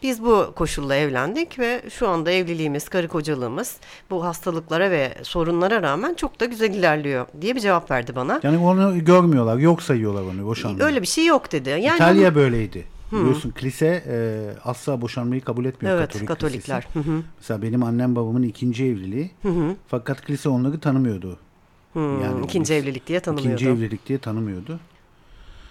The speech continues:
Speaker 2: Aslında biliyorsun, e, protestan dini de bu es-, e, boşanma yüzünden doğdu.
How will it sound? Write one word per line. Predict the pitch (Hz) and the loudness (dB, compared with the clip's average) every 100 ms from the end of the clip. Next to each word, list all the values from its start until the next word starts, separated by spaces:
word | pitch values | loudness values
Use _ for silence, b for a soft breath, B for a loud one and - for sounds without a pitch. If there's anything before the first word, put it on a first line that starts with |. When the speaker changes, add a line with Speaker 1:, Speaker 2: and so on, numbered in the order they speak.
| b b b b b - | b b b b b -6
Speaker 2:
Aslında | 127 - 170 180 | -6 -2 2 4
biliyorsun, | 185 190 - 170 156 | 6 6 4 0 4
e, | 151 147 143 139 | 6 8 6 4
protestan | 113 147 - 156 - 196 | 2 0 2 0 4 4
dini | 196 208 | 4 4
de | 208 160 | 4 4
bu | 156 175 165 | 6 6 6
es-, | 135 - - | 2 -4 -4
e, | 120 | -2
boşanma | 127 175 180 196 | 0 2 2 4
yüzünden | 175 151 165 165 | 2 2 2 4
doğdu. | 139 104 90 | 2 0 -4